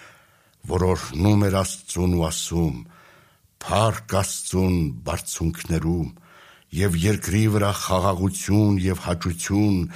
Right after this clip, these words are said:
մարդկանց մեջ"։ Եվ երբ հրեշտակները նրանցից հեռանալով երկինք բարձրացան, հովիվներն ասացին միմյանց. "Եկեք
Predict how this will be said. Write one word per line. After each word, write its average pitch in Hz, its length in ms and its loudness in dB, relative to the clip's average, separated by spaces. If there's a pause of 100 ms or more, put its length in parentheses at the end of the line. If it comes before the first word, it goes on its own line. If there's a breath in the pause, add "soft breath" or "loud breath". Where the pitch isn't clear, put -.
(280 loud breath)
մարդկանց 82 560 -4 (100)
մեջ"։ 71 300 -6 (880)
Եվ 107 280 0
երբ 131 320 2
հրեշտակները 107 800 2
նրանցից 98 580 0
հեռանալով 92 640 2
երկինք 87 480 -2
բարձրացան, 95 800 -2 (680 loud breath)
հովիվներն 92 760 2
ասացին 87 480 0
միմյանց. 71 540 -4 (1000)
"Եկեք 98 640 0